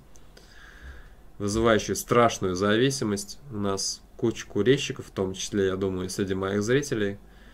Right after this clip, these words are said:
Вот, э, зампред комитета по охране здоровья Федот Тумусов сказал, что россиян наступает хорошее время, чтобы бросить курить.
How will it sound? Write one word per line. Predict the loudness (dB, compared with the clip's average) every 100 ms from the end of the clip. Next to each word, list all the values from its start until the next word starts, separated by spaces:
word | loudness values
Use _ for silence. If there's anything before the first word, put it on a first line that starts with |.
| -20 -20 -20 -20 -20 -20 -16
Вот, | -4 -4 2
э, | 4 4 4
зампред | 0 0 4 4 4 4 4 4 -2 -12
комитета | -2 0 4 6 6 4 0
по | 2 0
охране | 4 4 4
здоровья | 4 4 6 8 6
Федот | 4 2 4 4 2
Тумусов | 0 2 2 0 -4
сказал, | -2 2 4 6 4
что | 4 0
россиян | 0 0 2 4 4
наступает | 2 -2 -4 4 4 4
хорошее | 2 4 4 4 2
время, | 4 4 2
чтобы | -2 -4
бросить | 0 2 2 -2 -8
курить. | -2 0 4 2 0